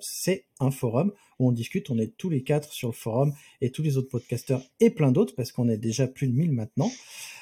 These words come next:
Euh, et ben justement, euh, c'est, le lien pour t'inscrire est en description.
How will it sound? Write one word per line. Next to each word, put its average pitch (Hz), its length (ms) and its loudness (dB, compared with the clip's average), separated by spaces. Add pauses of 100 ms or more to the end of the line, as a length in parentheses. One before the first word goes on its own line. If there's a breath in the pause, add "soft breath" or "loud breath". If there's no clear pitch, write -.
(140 loud breath)
Euh, 135 720 8 (560)
et 196 100 8
ben 165 160 4
justement, 170 640 4 (400 loud breath)
euh, 117 720 2
c'est, - 300 -6
le 123 140 4
lien 151 460 2
pour 131 160 -2
t'inscrire 160 380 2
est 135 120 2
en 127 60 0
description. - 500 -2